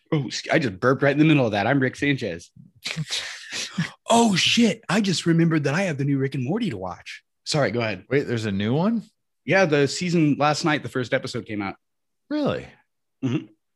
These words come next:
Speaker 2: Why, why didn't it, wh-, is it on, is it on H B O?
Speaker 1: I believe it's on H B O Max. It
Speaker 2: What
Speaker 1: wasn't
Speaker 2: time
Speaker 1: on
Speaker 2: did it
Speaker 1: Hulu.
Speaker 2: come up? 'Cause, uh, I went to bed at, like, two in the morning and it wasn't on there yet. It was still only four seasons.
Speaker 1: Let me see. I'm checking it now. I, I acquired it through other means.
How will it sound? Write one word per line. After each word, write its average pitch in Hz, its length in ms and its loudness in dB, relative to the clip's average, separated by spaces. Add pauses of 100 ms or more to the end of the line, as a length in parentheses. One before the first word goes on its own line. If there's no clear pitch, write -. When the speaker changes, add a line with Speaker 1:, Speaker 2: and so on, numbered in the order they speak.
(580)
Speaker 2:
Why, - 260 -6 (220)
why 240 180 6
didn't 247 260 0
it, - 60 -16
wh-, - 360 -14
is 165 140 2
it 185 60 2
on, 202 340 2 (200)
is 143 160 -2
it 165 80 0
on 175 140 0
H 170 240 -2
B 175 160 0
O? 226 280 0 (520)
Speaker 1:
I 131 80 4
believe 143 240 6
it's 147 100 4
on 139 120 6
H 131 180 4
B 135 100 4
O 117 80 2
Max. 123 320 0
It - 40 -2
Speaker 2:
What 269 80 0
Speaker 1:
wasn't - 180 2
Speaker 2:
time - 40 4
Speaker 1:
on - 60 2
Speaker 2:
did 104 140 2
it - 60 0
Speaker 1:
Hulu. - 40 -2
Speaker 2:
come - 180 -2
up? 330 220 -8
'Cause, 185 220 0
uh, 139 340 0
I 165 140 0
went 214 180 2
to 143 80 0
bed 110 200 0
at, 101 100 -6
like, 92 280 -6
two 143 300 0
in 123 80 0
the 110 80 -2
morning 101 540 -2
and 98 580 -6 (120)
it 101 120 -6
wasn't 127 300 -4
on 220 140 -4
there 90 180 -6
yet. 69 280 -12 (120)
It 107 60 -6
was 110 120 -8
still 123 240 0
only 123 220 0
four 131 260 -6
seasons. 135 560 -10 (760)
Speaker 1:
Let 123 40 -12
me 123 60 -10
see. 117 260 -8
I'm 107 140 -8
checking 131 280 -4
it 104 80 -6
now. 117 240 -2
I, 101 200 -2
I 120 100 0
acquired 131 400 -2
it - 140 -8
through 104 160 -4
other 110 200 -2
means. 90 380 -8